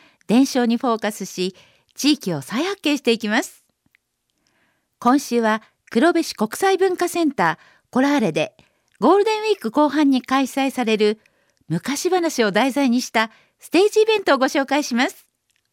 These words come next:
お楽しみに。黒部ザストーリー。ゴールデンウィークに突入して、どこも賑わっていますね。富山県内の方はもちろんのこと、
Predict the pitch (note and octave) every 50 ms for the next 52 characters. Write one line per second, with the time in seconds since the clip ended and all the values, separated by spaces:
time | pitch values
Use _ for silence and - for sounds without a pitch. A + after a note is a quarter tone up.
0 | _ _ - D#3 - C#4 E4 A#4 A#4 - A#4 A4+ A4+ A4+ A#4 A#4+ - B3+ - _
1 | _ _ _ _ _ _ _ _ _ _ _ _ _ _ _ _ _ _ _ -
2 | - G3+ G3+ D#4 G#4 A#4 A4 G#4+ G#4 - F#4+ F#4 F#4 F#4 - - - E4+ F4 E4+
3 | D#4+ D4+ B3 B3 A#3+ A3+ G#3+ G3+ F3+ - - - - - - - - - _ _
4 | _ _ _ _ _ _ _ _ _ _ _ _ _ _ _ _ _ _ _ _
5 | _ _ _ _ _ _ _ _ _ _ _ _ _ _ _ _ _ _ _ _
6 | _ _ _ - F#3+ G3 D4 D#4 D#4 D#4 C4 D4+ D4 D4 D4 D4 D4+ - - A3
7 | G#3 G#3 - A3 G3+ - A3+ A3 A3 A3 A3 A3 A3 - - - G3+ G3 - -
8 | _ _ - D#3 F3+ - - F3+ D#3+ D3+ D3 C#3 C#3+ D3+ F3 G#3+ A#3+ C#4+ D#4 -
9 | _ C#4+ C#4 C4 B3 C#4+ D4+ - - B3 C#4+ D4+ E4 E4 E4+ E4+ D#4+ - _ _
10 | _ _ _ _ _ _ _ _ _ _ _ _ _ _ _ _ _ _ _ _
11 | - A3+ C#4 D#4+ F#4+ G#4+ G4+ - A4 A4 G#4+ G#4 F#4+ F4+ D#4+ D4+ D4 D4 D4 -
12 | D4+ D4+ D4 B3 A3+ A#3+ - - D#4 D#4+ D#4+ D4+ B3+ A#3+ A#3 A3+ - A#3 A#3 _
13 | B3 A#3+ - -